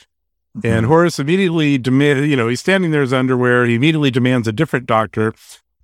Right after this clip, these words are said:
Speaker 1: And he's told, "This isn't the National Health Service. Either you see Doctor Clark or you don't report sick at all." <laughs>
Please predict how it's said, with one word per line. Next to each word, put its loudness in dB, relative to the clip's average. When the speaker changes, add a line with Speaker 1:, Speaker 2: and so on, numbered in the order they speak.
Speaker 1:
And 2
he's -2
told, -2
"This -2
isn't -2
the -4
National -2
Health -2
Service. -4
Either -2
you -4
see -2
Doctor -2
Clark -2
or 2
you -2
don't -2
report -8
sick -4
at 0
all." 0
<laughs> -16